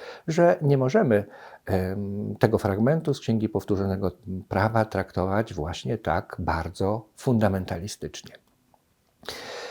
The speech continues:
Em, na czym więc polega, e, wstawiennictwo świętych? Em, na zasadzie communio sanctorum, em, czyli mówimy o takim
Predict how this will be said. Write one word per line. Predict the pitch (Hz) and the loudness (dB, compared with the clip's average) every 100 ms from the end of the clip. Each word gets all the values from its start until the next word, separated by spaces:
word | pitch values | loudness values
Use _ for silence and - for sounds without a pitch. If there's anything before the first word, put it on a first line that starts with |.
| - - - | -16 -18 -2
Em, | 95 90 95 101 98 85 | 0 0 0 -2 -4 -4
na | 117 117 127 | 4 6 6
czym | 127 | 4
więc | 110 113 107 | 4 4 2
polega, | - 110 107 101 95 90 92 - - | 2 6 6 4 4 2 0 -6 -10
e, | 92 | -10
wstawiennictwo | 90 - 95 92 95 - 95 | -8 0 0 0 -4 -4 -6
świętych? | - 95 95 127 208 - - - - - - - | -4 -4 -4 2 2 2 -20 -20 -18 -18 -20 -6
Em, | 101 98 101 101 95 92 95 101 104 | -4 -2 -2 -4 -8 -4 0 2 2
na | 107 110 117 117 | 4 4 2 4
zasadzie | 113 107 139 139 127 - | 2 2 2 2 0 0
communio | 123 107 139 165 117 | 2 4 4 4 2
sanctorum, | - 87 95 - 85 82 85 101 143 180 - - - - - | 0 -6 -6 -6 -4 -2 -2 -2 -2 -4 -8 -20 -18 -18 -12
em, | 110 92 87 90 90 92 92 98 92 | -4 -2 -2 -4 -6 -6 -6 -6 -8
czyli | - 104 101 101 98 98 95 | -2 0 0 0 -2 -4 -8
mówimy | 92 90 92 104 | -4 -2 0 0
o | - | -2
takim | - 90 - 92 90 | -4 -6 -4 -4 -4